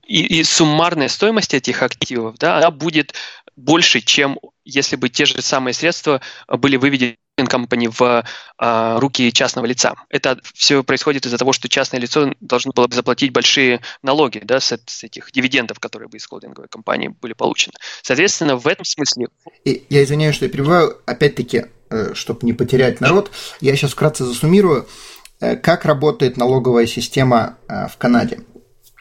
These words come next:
Speaker 2: Если бизнес зарабатывает активным образом, то бишь производит что-то, предоставляет сервисы, то есть есть движение,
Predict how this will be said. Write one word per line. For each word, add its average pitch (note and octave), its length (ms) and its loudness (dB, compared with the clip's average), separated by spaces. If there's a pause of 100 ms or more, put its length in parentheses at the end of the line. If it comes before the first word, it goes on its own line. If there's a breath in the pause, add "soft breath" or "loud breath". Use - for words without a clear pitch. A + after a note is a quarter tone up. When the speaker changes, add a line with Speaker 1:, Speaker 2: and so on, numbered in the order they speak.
(220)
Speaker 2:
Если D3+ 840 2
бизнес B2 580 2
зарабатывает A2+ 1040 0 (280)
активным B2+ 640 4
образом, A2 600 2 (220)
то A2 100 -2
бишь F#2 320 -2
производит C#3+ 600 2
что-то, A#2+ 320 -2
предоставляет A2+ 680 -2
сервисы, E3+ 500 0
то A2 140 -4
есть - 300 -6 (480 loud breath)
есть G#2 300 2
движение, A#2 640 2